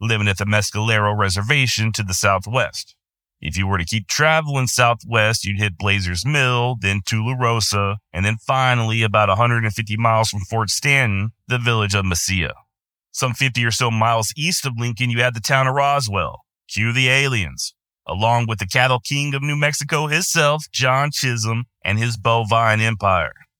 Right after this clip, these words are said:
Just a few months before, Billy started riding with Jesse Evans, Mister Chisholm had been knee-deep in a little dust-up known as the Pecos War, a precursor of sorts to the coming Lincoln County War. John's herds were being poached, so he claimed,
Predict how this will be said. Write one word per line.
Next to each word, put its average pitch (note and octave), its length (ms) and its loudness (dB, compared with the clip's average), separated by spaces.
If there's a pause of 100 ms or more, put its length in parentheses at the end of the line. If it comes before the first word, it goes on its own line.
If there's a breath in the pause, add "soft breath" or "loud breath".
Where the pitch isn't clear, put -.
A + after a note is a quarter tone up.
(400)
Just A#2 220 0
a F#2+ 40 -8
few B2 160 -2
months A#2 220 0
before, F#3 480 -6
Billy C3 300 -2
started A2+ 320 2
riding G#2+ 340 4
with G2 100 -4
Jesse G2 400 0
Evans, G2 460 0
Mister F2 260 -4
Chisholm A#2+ 580 -2
had A#2 200 0
been A#2 300 0
knee-deep A#2 500 -2
in A2 80 0
a G2+ 80 2
little G2+ 220 0
dust-up A2+ 560 2
known G2+ 200 0
as F2+ 120 -2
the D#2+ 80 -6
Pecos G2 480 -2
War, G2+ 300 -4 (400)
a - 100 -6
precursor G2 720 0
of E2 80 -2
sorts F#2+ 500 -2
to F2+ 140 -2
the D2 260 -2
coming F#2 400 0
Lincoln F#2 280 -2
County A2+ 400 2
War. C2 320 -8 (560)
John's G2 360 2
herds G#2+ 400 2
were G2+ 100 -2
being F#2 300 0
poached, G2+ 500 0
so E2+ 200 -2
he G#2+ 100 -2
claimed, G#2 460 0